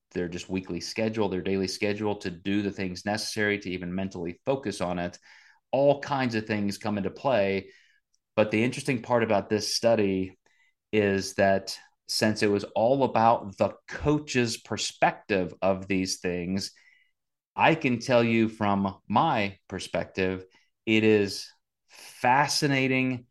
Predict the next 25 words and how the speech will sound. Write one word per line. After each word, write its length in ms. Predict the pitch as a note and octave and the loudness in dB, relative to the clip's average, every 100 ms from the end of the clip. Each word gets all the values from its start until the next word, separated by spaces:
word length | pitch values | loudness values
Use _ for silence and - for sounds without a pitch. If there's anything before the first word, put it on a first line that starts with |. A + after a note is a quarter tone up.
| _ _ _ - | _ _ _ -8
and 160 | G#2 G2+ | -4 -2
amazing 1040 | F#2+ G#2 A2+ A#2+ A#2+ A2 A#2 A#2 A2+ A2 _ _ _ - | 0 0 2 2 2 0 -2 -2 -4 -8 _ _ _ -4
and 200 | G2 F#2+ | -4 -2
fantastic 1040 | G#2 G2 F#2+ A#2+ A#2+ A2+ - F2 F2+ - _ _ _ _ G#2+ | -4 -4 -4 -2 -2 -2 -4 -4 -6 -10 _ _ _ _ -2
that 320 | G2 - - | -2 -2 -12
coaches 920 | - B2 A#2 A2 A2+ G#2+ G#2 G2 - - _ - | -8 -4 -4 -2 0 0 0 -6 -12 -18 _ -6
understand 920 | G#2 G#2 G2+ - G#2+ G2 F#2 F2+ F2 | -2 0 -2 -2 -2 0 -2 -6 -6
it 160 | G#2+ G2 | -4 0
is 200 | F#2+ F#2+ | 0 -2
this 240 | G2 F#2+ | -4 -4
deep 340 | F#2+ F2+ F#2+ F2+ | -6 -4 -4 -4
of 100 | E2+ | -8
a 40 | |
dive. 480 | E2 D#2+ D#2 D2 - _ _ _ _ _ - | -4 -6 -6 -12 -20 _ _ _ _ _ -10
Uh, 240 | - E2+ E2 - | -6 -6 -8 -4
again, 440 | A2 G#2+ E2+ E2 _ _ _ _ _ _ _ | 0 2 0 -4 _ _ _ _ _ _ _
three 360 | - A2+ A2+ A#2+ | -8 0 2 2
people 440 | A#2 B2+ A#2+ A2+ | 0 -4 0 2
in 60 | A2+ | 2
the 100 | A2 | 2
interviews, 720 | G#2+ G#2 G#2+ G#2 G2+ - - _ - | 2 0 0 0 0 -6 -14 _ -6
fourteen 480 | A2 A#2 A2+ A2 G#2 | -2 -2 -2 -4 -2
in 100 | G2+ | -2
the 60 | F#2+ | -4
surveys. 840 | - G#2 G2+ G2+ G2 F#2+ F#2+ | -2 0 2 2 2 0 -2